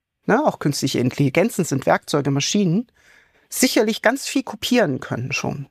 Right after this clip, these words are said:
Und auch durchaus kluge Antworten geben können. Aber ich glaube, sie sind nach wie vor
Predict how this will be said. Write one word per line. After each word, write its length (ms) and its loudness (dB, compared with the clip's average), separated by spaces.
Und 200 2
auch 400 2
durchaus 720 0
kluge 320 2
Antworten 440 -2
geben 240 -2
können. 360 -6
Aber 640 2
ich 280 -4
glaube, 720 2
sie 180 -4
sind 340 0
nach 280 2
wie 80 0
vor 320 -2